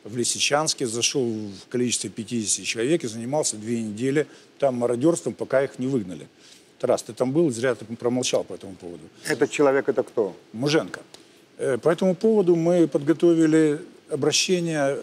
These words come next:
Speaker 1: с, вот видите, подписи бо-, бойцов батальона. Тут порядка двенадцати листов. Значит, мы готовим обращение,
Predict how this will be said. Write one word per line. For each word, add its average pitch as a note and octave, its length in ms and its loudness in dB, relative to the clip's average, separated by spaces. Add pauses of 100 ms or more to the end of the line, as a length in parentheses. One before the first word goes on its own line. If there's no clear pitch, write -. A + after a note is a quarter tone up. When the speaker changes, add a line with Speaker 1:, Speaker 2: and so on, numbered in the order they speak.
(140)
Speaker 1:
с, - 480 -2
вот C3+ 220 -4
видите, C#3 340 2
подписи C3+ 560 -2
бо-, B2 160 0 (280)
бойцов C#3 360 0
батальона. F#3+ 640 2 (600)
Тут C3 240 -2 (220)
порядка D3 380 0
двенадцати C#3 560 0
листов. C3 480 0 (520)
Значит, - 260 -2
мы F#3+ 140 2
готовим C#3+ 440 2
обращение, C#3 680 0